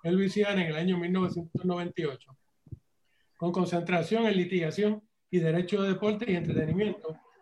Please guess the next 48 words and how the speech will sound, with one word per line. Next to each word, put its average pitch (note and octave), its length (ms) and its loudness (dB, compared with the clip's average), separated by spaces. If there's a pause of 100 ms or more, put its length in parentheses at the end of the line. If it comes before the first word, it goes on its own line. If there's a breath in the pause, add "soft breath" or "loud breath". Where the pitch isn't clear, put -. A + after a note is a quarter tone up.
(160)
y F#3+ 60 0
además G#3 360 6
fue G3 120 2
miembro G#3 320 2
de F3 80 2
la E3 100 0
revista D#3+ 340 -2
jurídica F#3+ 580 0 (140)
de - 240 -6
la D#3+ 100 2
Facultad D#3+ 500 -4
de F#3 160 0
Derecho. C#3+ 420 -2 (760 soft breath)
A D#3+ 120 -4
partir G3 380 4
del G#3+ 100 6
año A3 240 4
dos G3+ 100 4
mil A3 120 4
hasta G3 200 4
el E3 80 -2
dos D#3 100 -2
mil F#3 160 0
doce, A3 260 2
el D#3 80 -2
licenciado E3 320 -4
Marzuach G3 440 0 (240)
se E3 140 -4
destacó D#3+ 380 0
como F#3+ 240 2
profesor D#3+ 640 -4 (180)
de D#3+ 80 -6
la D#3 100 -2
Facultad D#3 480 -4
de G3 140 0
Derecho G#3+ 260 0
de F#3 40 0
la E3+ 80 0
Universidad D#3+ 360 -2
Interamericana, F#3 840 -2 (260)
donde F3 240 -2
enseñaba D#3+ 440 -2
los F#3+ 120 0
cursos G#3 260 -2
de D#3+ 140 0
responsabilidad D3+ 600 -6
civil F#3+ 300 -2
extracontractual, F#3+ 920 -8